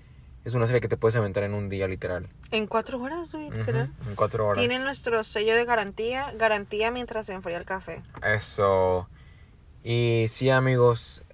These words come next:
Speaker 1: queríamos introducirles esta nueva,
Speaker 2: Esta nueva
Speaker 1: esta nueva
Speaker 2: sección.
Speaker 1: sección para que sepan que... Pues, que también podemos charlar y chismear, vaya.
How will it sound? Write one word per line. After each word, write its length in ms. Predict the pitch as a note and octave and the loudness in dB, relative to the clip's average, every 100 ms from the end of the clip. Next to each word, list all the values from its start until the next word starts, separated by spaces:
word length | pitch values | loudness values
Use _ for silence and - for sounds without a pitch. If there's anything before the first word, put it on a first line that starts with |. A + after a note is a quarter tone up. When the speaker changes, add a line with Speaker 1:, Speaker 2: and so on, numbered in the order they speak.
| - - - | -20 -20 0
Speaker 1:
queríamos 640 | B2 A2+ A2+ C3 C3+ - - - - - - - - - - - | 6 8 6 4 -2 -8 -20 -20 -20 -20 -20 -20 -20 -20 -14 -2
introducirles 640 | A#2+ A#2 A#2+ G#2 A#2 A#2+ | 0 4 4 4 4 4
esta 180 | A#2+ B2+ | 2 2
nueva, 440 | A#2+ B2 B2 A#2 A2+ - - - | 6 8 6 4 -2 -12 -18 -12
Speaker 2:
Esta 200 | A3 B3 | -8 -6
nueva 160 | A3+ A3+ | -2 0
Speaker 1:
esta 200 | - C3+ | 0 2
nueva 180 | B2 - | 6 6
Speaker 2:
sección. 460 | - - A#2 A2 G#2+ | 4 0 0 2 0
Speaker 1:
sección 20 | - - - - - - | -4 -8 -10 -14 -20 -4
para 220 | - A2+ G#2 | 4 6 6
que 100 | A2 | 2
sepan 280 | A#2+ A#2 A#2 | 0 0 2
que... 580 | A#2 G#2+ G2+ F#2+ F#2 F2+ - - - - - - - - | 2 4 2 0 -2 -8 -14 -20 -20 -20 -20 -20 -18 -8
Pues, 140 | C3 | -6
que 60 | - | -2
también 220 | C3 C3 | -2 0
podemos 280 | D3+ C#3+ D3+ | 0 0 0
charlar 380 | - F#2+ F#2+ G2+ | -2 -2 -2 -2
y 40 | |
chismear, 420 | - F#2+ E2+ E2+ | -6 -12 -8 -8
vaya. 320 | - D2 - | -6 -8 -8